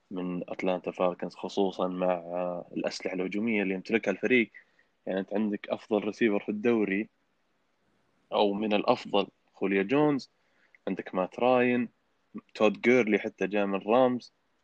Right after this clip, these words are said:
ف، وجالس يقدم مستويات جدًا جميلة. يعني، خمسة تاتش داون، الثاني، آه، في الدوري بالنسبة للرننج باكس، فما في أي،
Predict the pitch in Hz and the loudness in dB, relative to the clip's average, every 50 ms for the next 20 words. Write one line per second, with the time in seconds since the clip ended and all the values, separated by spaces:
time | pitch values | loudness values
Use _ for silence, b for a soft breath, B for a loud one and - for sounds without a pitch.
0 | _ _ _ _ _ _ _ _ _ _ - - - 107 107 104 104 101 101 101 | _ _ _ _ _ _ _ _ _ _ -10 -2 2 2 4 4 4 4 4 4
1 | 101 101 - 101 104 101 107 101 101 - - 110 113 107 104 104 104 - - - | 4 2 2 0 0 0 0 0 0 0 -2 -4 -2 -2 -2 -4 -4 -6 -2 0
2 | 117 117 113 110 107 135 139 135 - 123 117 113 101 113 113 127 131 117 104 92 | 2 2 2 0 -2 -4 -4 -4 -4 -4 -4 -4 -2 -2 0 0 2 2 0 0
3 | - _ _ _ _ _ _ _ _ - 98 98 95 98 98 95 - b b b | -2 _ _ _ _ _ _ _ _ -4 -2 0 0 0 -2 -2 -4 b b b
4 | b b b b - - - 113 107 104 107 - - 107 - - - - 127 131 | b b b b -10 -4 -4 -2 -2 -2 -4 -2 -4 -4 -4 -4 -2 2 4 4
5 | 131 135 135 127 - _ _ _ _ _ _ _ _ _ _ _ _ _ _ _ | 4 4 2 0 -2 _ _ _ _ _ _ _ _ _ _ _ _ _ _ _
6 | _ - - - - - - - 120 113 113 110 104 104 104 101 101 98 95 92 | _ -16 -14 -14 -14 -10 -2 2 2 4 4 4 4 2 2 0 0 -2 -2 -2
7 | 92 92 90 92 90 90 90 90 _ _ _ _ _ _ _ _ _ - - 101 | -2 -2 -4 -4 -6 -8 -10 -12 _ _ _ _ _ _ _ _ _ -6 -6 -4
8 | 95 101 117 117 113 104 101 92 90 98 101 104 104 - 98 98 92 92 92 101 | 2 4 6 6 6 4 2 0 0 0 -2 -2 -2 0 0 0 2 2 0 0
9 | 101 104 104 98 101 120 127 127 123 - - - - _ _ _ _ _ _ _ | 0 -2 -2 0 2 4 4 4 4 2 -4 -18 -20 _ _ _ _ _ _ _
10 | _ _ _ _ _ _ _ _ _ - - - 127 123 127 131 131 123 139 160 | _ _ _ _ _ _ _ _ _ -10 -4 0 2 2 2 2 2 2 4 4
11 | 170 160 151 - 151 - - 156 160 170 170 156 151 147 147 147 | 4 4 4 4 4 4 6 4 4 4 4 2 0 0 2 4